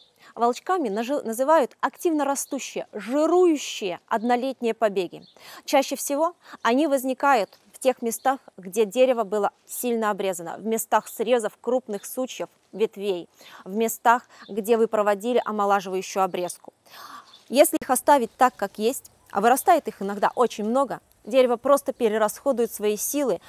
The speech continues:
на ненужную ей древесину, ему древесину. Так как же определить, что это именно волчок? Первое. Побег отличается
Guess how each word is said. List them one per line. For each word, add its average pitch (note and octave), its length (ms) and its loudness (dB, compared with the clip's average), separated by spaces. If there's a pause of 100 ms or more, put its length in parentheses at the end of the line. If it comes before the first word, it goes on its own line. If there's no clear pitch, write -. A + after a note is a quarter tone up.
(160)
на C4 160 4
ненужную D#4+ 680 4
ей G#3+ 220 0
древесину, A3 640 -4
ему G#3+ 220 -2
древесину. G3 540 -4 (840)
Так B3+ 140 4 (140)
как G4 260 8
же G#3 240 -2 (260)
определить, A3 760 0 (100)
что - 200 0
это G#3+ 180 2
именно A3+ 420 -2
волчок? G#3 480 -2 (260)
Первое. G#3+ 340 2 (460)
Побег C#4+ 300 6
отличается C4+ 580 0